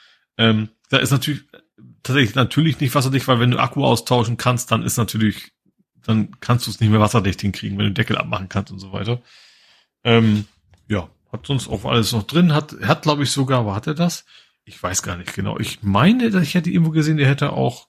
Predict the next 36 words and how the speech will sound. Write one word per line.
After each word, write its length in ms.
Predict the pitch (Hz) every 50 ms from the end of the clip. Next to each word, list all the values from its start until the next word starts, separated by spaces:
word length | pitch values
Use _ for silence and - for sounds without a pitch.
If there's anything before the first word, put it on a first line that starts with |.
| _ _
Kopfhöreranschluss. 640 | - - _ _ - 104 98 101 98 95 95 - -
Bin 140 | - 127 123
mir 60 | 117
aber 120 | 117 113
nicht 140 | 113 113 -
ganz 180 | - 107 104 -
sicher. 320 | - 98 - 95 95 - _ _ _ _ _ _ _ _ _
Also 160 | - 101 87
nicht, 200 | 87 104 101 -
dass 80 | 107 104
ich 60 | 95
das 180 | 104 107 - -
noch 120 | 95 87
nutze, 400 | 101 135 139 - - 180 185 175 160
aber 220 | 131 123 110 101
theoretisch 560 | - - 110 104 107 117 - 110 104 - - -
und, 300 | - - 101 95 87 -
äh, 160 | 85 92 92 - _ - - _ _ -
ja, 80 | 220 202
das, 480 | - - 104 92 - - - - _ _ _ _ -
ähm, 260 | 101 95 92 90 90 - _ _ _ _ _
ja. 180 | - 92 80 - _ _ _ - - - _ -
Ich 100 | 95 120
hatte 160 | 160 214 214
ja 60 | 185
tatsächlich 280 | 147 165 165 170 156 -
ganz 200 | 170 165 170 -
früher 160 | - 170 151
das, 100 | 135 120
das 220 | - - 135 - -
erste 420 | - 160 185 175 - - 123 110
schon, 340 | - - 104 98 98 - - _
das 160 | - 107 -
erste, 760 | - - 131 - - 123 113 104 104 - - 110 110 113 107
äh, 40 |
Fairphone. 520 | 104 - - 107 98 - 113 117 143 175